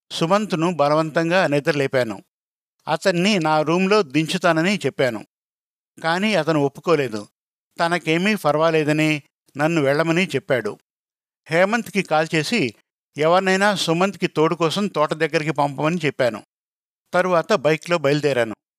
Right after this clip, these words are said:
కానీ మొబైల్ నా దగ్గర లేదని గ్రహించాను. తిరిగి వెనక్కి వెళ్ళాను.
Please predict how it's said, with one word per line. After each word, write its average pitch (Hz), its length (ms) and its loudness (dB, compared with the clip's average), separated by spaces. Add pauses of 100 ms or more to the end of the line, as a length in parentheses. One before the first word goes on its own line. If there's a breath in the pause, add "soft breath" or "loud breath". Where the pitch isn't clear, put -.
(600)
కానీ 175 480 0 (320)
మొబైల్ 156 560 0
నా 151 140 0
దగ్గర 151 340 -2
లేదని 160 400 0
గ్రహించాను. 139 640 -2 (720)
తిరిగి 196 240 0
వెనక్కి 156 340 0
వెళ్ళాను. 131 460 -2